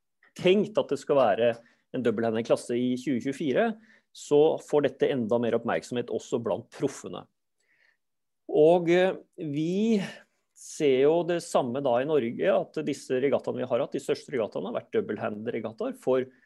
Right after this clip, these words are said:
vanlige mennesker, altså ikke olympisk satsende mennesker.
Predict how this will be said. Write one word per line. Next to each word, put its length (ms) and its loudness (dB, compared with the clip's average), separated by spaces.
vanlige 340 4
mennesker, 360 -4
altså 220 -2
ikke 240 -6
olympisk 500 -2
satsende 960 -8
mennesker. 480 -6